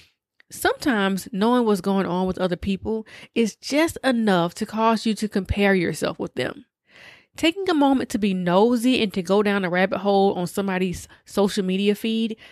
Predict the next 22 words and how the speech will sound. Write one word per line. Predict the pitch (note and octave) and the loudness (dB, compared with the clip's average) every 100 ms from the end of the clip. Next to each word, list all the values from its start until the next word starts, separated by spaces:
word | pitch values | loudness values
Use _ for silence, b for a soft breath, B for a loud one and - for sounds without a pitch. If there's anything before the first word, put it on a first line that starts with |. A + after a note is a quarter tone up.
| B | B
is | A#3+ B3 | -4 -4
just | - D#4 F#4 G4 - | -6 -2 0 -2 -4
enough | D4+ C4+ C4+ G#3+ F3+ - | -2 2 2 2 -2 -6
to | - | -4
leave | G#3+ A3 C4 A3 | -2 0 0 2
you | A#3+ | 0
comparing | B3+ A3+ - A3 F#3 F3 F#3+ | -2 -6 -6 -2 -2 -2 -2
your | G3 G#3+ | -2 -2
life | F#3+ E3+ F3+ | -2 -4 -6
to | - | -6
theirs. | B3 D#4+ D#4+ E3+ - - _ _ B B B B | -2 0 0 -6 -10 -20 _ _ B B B B
You | A#3 C4 | 0 4
went | G4 - | 2 2
there | B3 A#3+ | 2 2
to | B3 | 0
be | G#3 | -2
nosy, | G3 F#3+ G#3 G3 E3 - A#3 _ _ _ - | 0 2 4 2 -2 -10 -12 _ _ _ 0
but | G#3+ | 0
you | G#3 | 0
left | G#3+ G#3+ B3+ B3+ | -2 0 0 0
being | - G3 F3+ | 0 0 0
insecure, | E3 F3+ - G3+ G3 G#3+ B3+ D4+ | -8 -10 -10 -2 2 2 0 -6